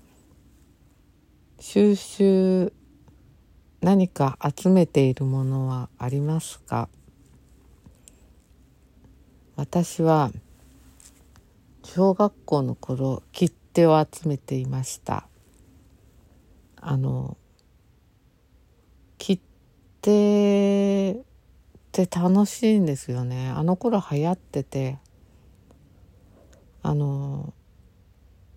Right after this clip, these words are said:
なぜか私は中国の切手を集めてて、あと、あの、馬の切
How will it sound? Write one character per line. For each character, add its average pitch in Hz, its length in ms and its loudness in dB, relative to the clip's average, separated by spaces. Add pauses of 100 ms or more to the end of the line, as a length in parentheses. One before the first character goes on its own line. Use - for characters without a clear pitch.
な 226 200 2
ぜ 214 180 -2
か - 180 0
私 143 440 -2
は 156 120 0
中 214 320 2
国 147 320 -2
の 131 100 -4
切 - 200 -14 (220)
手 135 120 -2
を 131 180 -2
集 - 140 -8
め 131 120 -4
て 123 160 -10
て、 127 420 -8 (260)
あ 196 160 2
と、 139 480 2 (1080)
あ 143 140 -2
の、 131 520 -4
馬 170 280 6
の 180 200 4
切 - 220 -16